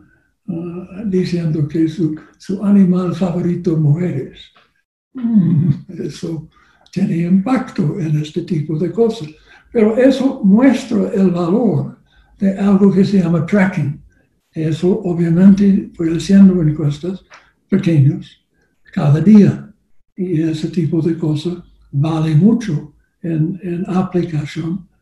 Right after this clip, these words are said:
de la estrategia. Eso es algo también de enorme importancia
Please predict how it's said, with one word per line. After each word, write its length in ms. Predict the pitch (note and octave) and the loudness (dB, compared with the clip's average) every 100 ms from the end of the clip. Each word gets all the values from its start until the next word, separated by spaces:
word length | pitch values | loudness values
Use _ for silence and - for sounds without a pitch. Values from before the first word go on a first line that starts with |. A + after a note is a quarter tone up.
| _ _ | _ _
de 540 | D3 D3+ D3 D3+ F3+ - | -6 -4 -4 -4 -8 -10
la 200 | E3+ D#3+ | -8 -8
estrategia. 760 | D3 D3+ D3 - D#3 D#3 F3+ F#3+ _ _ _ _ _ _ _ _ _ _ _ _ | -8 -10 -10 -8 -8 -8 -14 -18 _ _ _ _ _ _ _ _ _ _ _ _
Eso 720 | - G3 G3 G3 G#3 A3+ G#3+ G3+ | -2 4 6 4 2 -2 -4 -8
es 320 | F3+ E3+ G#3+ | -6 -4 -4
algo 380 | F#3 F#3+ G3 - | 0 4 4 2
también 760 | F3 D#3+ F3+ G3+ A#3 B3 A3 | -2 0 4 6 4 0 -4
de 300 | E3+ E3+ C#4 | -6 -6 -4
enorme 800 | F#3 F#3 G3+ G#3+ A#3 G#3+ E3+ - | -2 2 4 6 6 4 2 -2
importancia 800 | F3+ F#3 E3 - G3 G3+ G3 G3 | -2 -2 -4 0 6 6 6 2